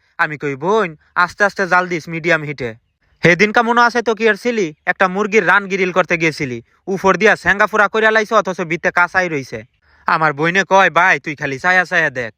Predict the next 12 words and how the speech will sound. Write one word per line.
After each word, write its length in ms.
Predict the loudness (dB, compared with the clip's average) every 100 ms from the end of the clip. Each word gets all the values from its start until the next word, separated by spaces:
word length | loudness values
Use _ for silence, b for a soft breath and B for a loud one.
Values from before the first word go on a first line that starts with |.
| _ _
বেটার 320 | 0 2 4
আর 180 | 2 0
কি 140 | -4 -6
বানাইছে, 480 | -2 -2 -4 -14 -18 _ -2
বেটা 200 | 0 0
কতিকা 280 | -2 -2 -2
একশো 300 | -2 -4 -2
পার্সেন্ট 320 | -2 -2 -2
ভালো 180 | 0 0
হইব 160 | 0
আমাগো 280 | 0 -2 -4
মাছ।" 260 | -4 -6